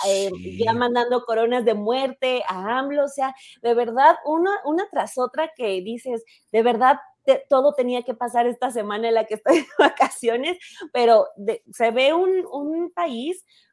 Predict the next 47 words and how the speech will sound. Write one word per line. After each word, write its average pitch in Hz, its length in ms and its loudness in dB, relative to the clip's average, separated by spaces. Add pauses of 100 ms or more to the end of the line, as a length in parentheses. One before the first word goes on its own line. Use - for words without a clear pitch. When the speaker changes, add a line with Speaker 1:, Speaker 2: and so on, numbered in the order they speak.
Speaker 1:
con 247 200 2
una 339 260 -4
política 247 500 -4
así, 240 300 -10
a 254 120 -4
cada 269 180 0
rato 302 260 -2
moviéndose. 262 1000 -2 (100)
Esta, 262 460 -4
esta 262 200 -10
semana 262 640 -6 (280)
no 233 140 -2
es 269 100 0
la 339 120 0
excepción, 294 640 -6
o 269 60 -8
sea, 233 300 -4
todo 294 260 -4
de 320 120 -2
verdad 202 420 0
está 262 500 -4
muy 262 300 -2
movido 302 480 -6
y 233 120 -10
demasiado 208 500 -4
acelerado. 170 480 -8 (400)
Y 202 160 -8 (120)
cuando 214 260 2
Speaker 2:
Demasiado. 233 80 0
Speaker 1:
uno 247 100 -2
está 254 160 2
de 262 60 4
vacaciones, 254 640 -4 (180)
se 220 160 -2
lamenta 220 480 2
el 220 100 0
no 220 100 -2
estar 226 280 -2
aquí, 233 340 -8
pero, 240 300 -8
pues, 180 140 -20 (300)
también 269 420 0
es 320 160 -2
bonito 302 360 2
ver 302 200 2
de 269 100 -6
lejos. 240 240 -8